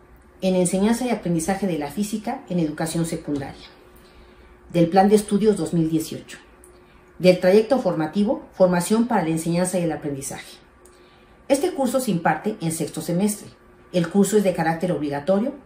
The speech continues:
con cuatro horas semanales y cuatro punto cinco créditos.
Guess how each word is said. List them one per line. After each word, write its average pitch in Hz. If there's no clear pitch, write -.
con 170
cuatro 240
horas 208
semanales 165
y 175
cuatro 208
punto 180
cinco 170
créditos. -